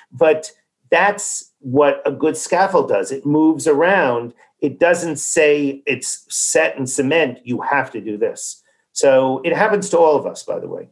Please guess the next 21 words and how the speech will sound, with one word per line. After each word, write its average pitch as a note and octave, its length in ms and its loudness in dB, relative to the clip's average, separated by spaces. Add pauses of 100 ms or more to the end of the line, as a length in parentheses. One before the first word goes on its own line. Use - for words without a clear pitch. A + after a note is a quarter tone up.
(100)
But D3+ 140 4
I - 80 4
think G#3 280 0
if F#3 160 -4
you D3 80 0
remember C#3+ 460 2
the - 120 -2
plan, - 380 -4 (100)
you C#3+ 100 0
know, A#2 120 0
remember B2 380 0
the F3 100 -4
pillars, B2+ 760 0 (240)
structure, C#3 800 0
support, B2+ 800 0
encouragement, A#2+ 560 -2 (180)
and F3 160 0
then G3+ 100 2
there G3 140 2
are F#3 60 -6
planks - 720 -4